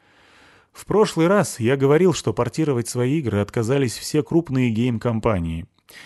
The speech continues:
Несмотря на нулевые затраты и то, что Кобальт брал на себя всю техническую часть.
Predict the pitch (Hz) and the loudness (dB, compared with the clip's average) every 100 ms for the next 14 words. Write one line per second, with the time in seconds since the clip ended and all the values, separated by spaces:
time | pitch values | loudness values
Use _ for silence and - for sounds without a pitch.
0 | - 135 120 147 135 156 170 170 147 151 | -10 -4 -2 0 2 2 2 2 2 2
1 | 120 123 117 156 147 101 95 120 113 147 | 2 0 0 0 0 -4 -4 -4 0 0
2 | - 135 - 160 135 120 113 131 120 113 | 0 -4 0 0 0 -2 0 2 2 -2
3 | 127 147 147 - 175 175 143 131 127 113 | 0 0 0 -4 -2 -2 -4 -4 -4 -6
4 | - 107 - 101 90 - | -2 -2 -2 -6 -6 -14